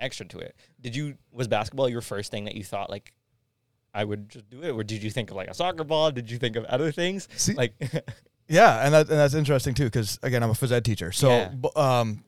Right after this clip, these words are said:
Speaker 2: different sports equipment is, is always in my hands. It's always what I'm doing,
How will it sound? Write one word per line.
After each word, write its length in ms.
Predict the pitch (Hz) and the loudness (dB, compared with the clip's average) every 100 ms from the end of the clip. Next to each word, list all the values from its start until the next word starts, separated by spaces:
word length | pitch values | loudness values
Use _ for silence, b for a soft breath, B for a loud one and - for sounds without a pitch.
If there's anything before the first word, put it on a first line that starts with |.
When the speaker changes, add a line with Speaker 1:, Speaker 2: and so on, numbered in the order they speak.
| - | -4
Speaker 2:
different 240 | 143 127 | -2 0
sports 320 | - 117 110 - | 4 4 2 -4
equipment 400 | 117 123 107 104 | -2 0 0 0
is, 200 | 95 - | -2 -2
is 140 | 110 | 0
always 260 | 104 123 120 | 2 4 4
in 60 | 113 | 2
my 80 | |
hands. 320 | 104 101 98 104 | 0 2 0 -2
It's 140 | 98 | -2
always 340 | 98 113 107 | 0 2 4
what 120 | 101 101 | 4 2
I'm 80 | 101 | 4
doing, 280 | 123 92 | 4 4